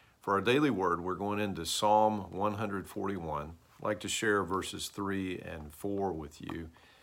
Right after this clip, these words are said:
And then let's, let's talk just a bit about allowing God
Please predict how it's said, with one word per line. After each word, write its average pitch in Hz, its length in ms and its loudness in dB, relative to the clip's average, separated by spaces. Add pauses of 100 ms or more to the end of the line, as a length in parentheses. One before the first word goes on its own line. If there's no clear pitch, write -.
(380)
And 90 400 -4
then 98 160 -2
let's, 113 400 0
let's 113 320 -2
talk 110 480 4
just 107 320 -2
a 110 60 -4
bit 85 320 -2
about 90 240 -2
allowing 101 520 4
God 80 420 0